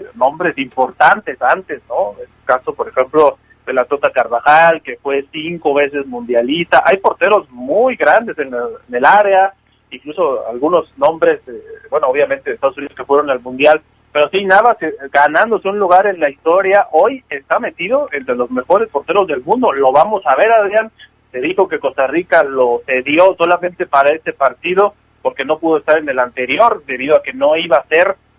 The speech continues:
en un territorio permitido todas estas modificaciones que se hacen por la pandemia,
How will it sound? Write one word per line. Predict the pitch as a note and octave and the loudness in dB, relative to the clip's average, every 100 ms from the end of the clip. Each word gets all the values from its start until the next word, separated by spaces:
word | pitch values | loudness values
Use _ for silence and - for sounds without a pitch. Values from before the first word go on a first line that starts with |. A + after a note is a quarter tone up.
| - | -16
en | C3 | -12
un | D#3 | -6
territorio | D#3 C3+ D3+ D#3+ | -4 -2 -2 0
permitido | D#3 C#3 C3 C3 D3+ | 0 -2 -2 -4 -4
todas | C#3+ E3+ E3+ E3 | 0 2 2 0
estas | E3 - D3 - B2+ | -4 0 0 -2 -10
modificaciones | B2 B2+ B2 - C#3 B2+ D3 - | -8 -8 -8 -6 -4 -4 -6 -6
que | B2+ | -4
se | C3+ | -2
hacen | C#3+ D3 | -2 -4
por | B2 A#2 | -8 -4
la | A#2 | -2
pandemia, | A#2+ A#2 C#3+ E3+ E3+ F3+ | -2 0 -2 0 0 0